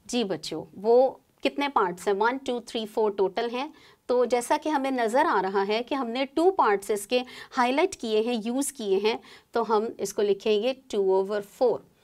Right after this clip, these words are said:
इस फ्रैक्शन को, इस होल को हमने फोर पार्ट्स में डिवाइड किया,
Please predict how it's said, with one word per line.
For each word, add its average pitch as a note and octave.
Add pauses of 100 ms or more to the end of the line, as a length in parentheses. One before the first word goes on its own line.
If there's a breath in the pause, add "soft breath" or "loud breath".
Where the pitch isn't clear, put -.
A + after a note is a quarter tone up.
(260 soft breath)
इस A#3+
फ्रैक्शन C#4+
को, B3
इस G#3+
होल A3+
को C#4
हमने G3+
फोर B3
पार्ट्स B3+
में A#3+
डिवाइड F3+
किया, A3